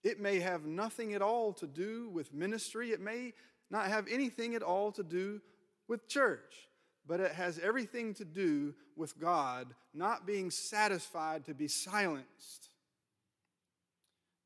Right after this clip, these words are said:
Do not be duped by the narrative of decline. This is our Father's world, and God will get who God wants.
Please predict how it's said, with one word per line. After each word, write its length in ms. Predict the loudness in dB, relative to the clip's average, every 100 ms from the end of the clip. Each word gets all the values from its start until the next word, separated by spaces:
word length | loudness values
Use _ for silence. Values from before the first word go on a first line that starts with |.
| -6
Do 120 | -2
not 380 | 0 0 -2 -6
be 140 | -6
duped 540 | -4 0 2 2 -4 -20 -20 _
by 140 | -2 0
the 100 | 0
narrative 580 | 0 0 -2 -2 -4 -4
of 140 | -8 -6
decline. 400 | -8 -4 -4 -6 -16 -20 _ _ _ _ _ _ _ -6
This 280 | -6 -2
is 460 | -2 -2 -2 -6 -10 _
our 240 | -10 -10 -10 -8
Father's 540 | -4 -4 -6 -8 -12 -16
world, 340 | -8 -6 -6 -10 _ _ _ _ _ _
and 220 | -8 -6
God 320 | -6 -4 -4 -6 -10
will 160 | -14 -10
get 200 | -4 -4 -4 -20 _ _ _ -6
who 120 | -4
God 300 | -4 -8 -8 -4
wants. 640 | -4 -6 -16 -16 -16